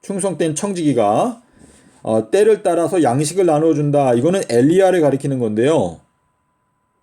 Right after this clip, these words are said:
이 엘리야가 양식을 나누어준다.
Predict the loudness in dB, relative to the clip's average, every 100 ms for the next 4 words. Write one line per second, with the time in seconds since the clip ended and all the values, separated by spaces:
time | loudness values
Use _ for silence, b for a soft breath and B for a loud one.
0 | _ _ _ _ _ _ _ _ _ _
1 | _ -6 -4 0 0 2 2 0 0 0
2 | -2 -4 -10 _ _ _ _ _ -4 -2
3 | 0 -4 -4 -2 0 2 2 2 0 0
4 | -2 -2 -2 -8